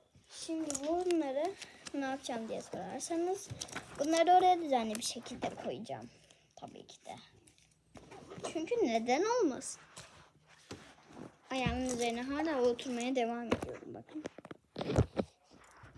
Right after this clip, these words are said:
Bu da annemin tişörtü. Ne yazıyormuş?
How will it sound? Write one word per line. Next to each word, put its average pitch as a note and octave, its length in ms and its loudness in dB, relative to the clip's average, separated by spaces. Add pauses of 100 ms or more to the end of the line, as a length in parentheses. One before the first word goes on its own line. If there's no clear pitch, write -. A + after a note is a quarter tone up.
(1160)
Bu C#4 300 -2
da D#4+ 240 2
annemin C#4 300 0
tişörtü. - 580 -10 (640)
Ne D4 220 2
yazıyormuş? B3+ 760 -4